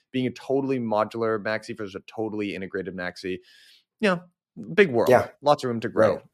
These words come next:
Speaker 1: I would say.
Speaker 2: I think that's a,
Speaker 1: Yeah.
Speaker 2: I, I loved that analogy. Um, and maybe just to, like, going back to Eigen D A and Celestia, let's, like, that plays in here, right? 'Cause Eigen D A is just D A publishing.
Speaker 1: Mm-hmm.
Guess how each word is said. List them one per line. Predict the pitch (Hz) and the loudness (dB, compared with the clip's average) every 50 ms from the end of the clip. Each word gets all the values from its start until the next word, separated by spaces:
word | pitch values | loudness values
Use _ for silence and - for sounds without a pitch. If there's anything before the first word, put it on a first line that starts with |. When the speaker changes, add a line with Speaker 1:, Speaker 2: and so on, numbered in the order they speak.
| _ - | _ -10
Speaker 1:
I | 76 76 | -10 -10
would | 67 - | -8 -8
say. | - 78 65 - - _ _ _ _ _ _ _ _ _ _ _ _ _ _ _ - | -8 -8 -10 -10 -12 _ _ _ _ _ _ _ _ _ _ _ _ _ _ _ -4
Speaker 2:
I | 104 | -4
think | 104 95 - | -4 0 2
that's | 107 101 90 - 98 | 2 2 2 2 2
a, | 95 92 90 87 85 85 - _ _ _ _ - | 2 2 4 2 2 -2 -6 _ _ _ _ -2
Speaker 1:
Yeah. | 98 | -2
Speaker 2:
I, | 101 - 101 | 0 2 2
I | |
loved | 101 95 92 90 85 80 | 2 2 2 0 -2 -2
that | 82 87 87 82 82 | -2 0 0 2 0
analogy. | 82 80 80 80 80 80 78 - 85 82 - - _ _ | -2 -2 -2 -2 -2 -2 -4 -4 -6 -8 -8 -12 _ _
Um, | 90 90 87 85 85 90 | -6 -4 -4 -4 -2 -2
and | 95 110 | 0 2
maybe | 123 139 143 135 | 2 4 4 2
just | 117 110 - - | 2 0 0 0
to, | 104 | -4
like, | 87 80 85 87 85 - - _ _ _ _ _ _ _ _ _ _ _ 98 98 - - 82 - | -4 -2 -2 -2 -4 -4 -8 _ _ _ _ _ _ _ _ _ _ _ -14 -14 -14 -14 -14 -6
going | - 98 95 90 90 | -2 -2 0 0 0
back | 85 92 90 - | 0 0 0 0
to | - | 0
Eigen | 82 87 90 85 87 85 | -2 -2 -2 -2 -4 -4
D | 80 87 90 | -2 -2 -2
A | 87 85 | 0 -2
and | 82 80 78 | -2 -2 -4
Celestia, | - - 87 95 95 92 - - 90 87 82 82 | -2 -2 0 0 0 -2 -2 -2 -2 -2 0 0
let's, | 82 80 82 - - - - _ - 80 - _ _ 90 | -2 -2 -4 -4 -6 -8 -8 _ -20 -20 -20 _ _ -12
like, | 90 85 - 87 - - _ 95 | -10 -10 -10 -14 -16 -16 _ -8
that | 90 87 - | -8 -8 -4
plays | - 101 101 95 85 | -4 -2 -2 -2 -2
in | 98 98 90 | -4 -4 -6
here, | 73 82 80 78 78 | -6 -6 -4 -4 -4
right? | 76 82 82 80 - _ | -4 -4 -4 -4 -6 _
'Cause | - 85 85 - - _ _ - | -14 -16 -16 -16 -16 _ _ -2
Eigen | 101 104 101 110 104 95 | -2 0 0 0 0 0
D | 90 95 98 | 0 0 2
A | 98 92 90 82 80 | 2 2 2 0 -2
is | 78 78 78 - - - - _ _ | -2 -4 -4 -4 -6 -6 -8 _ _
just | - - - 85 92 98 101 101 - - - - - - _ _ _ _ _ _ - - - | -14 -10 -6 -2 0 0 2 2 0 -2 -4 -6 -10 -18 _ _ _ _ _ _ -20 -18 -14
D | - 90 90 87 85 | -10 -8 -4 -4 -2
A | 82 85 87 107 131 147 151 - _ - | 0 0 0 -2 -2 -6 -10 -14 _ -2
publishing. | 117 113 113 127 127 - - 139 143 156 165 - _ _ _ _ - | -2 0 0 0 -2 -2 -4 -4 -6 -6 -8 -14 _ _ _ _ -14
Speaker 1:
Mm-hmm. | 104 | -12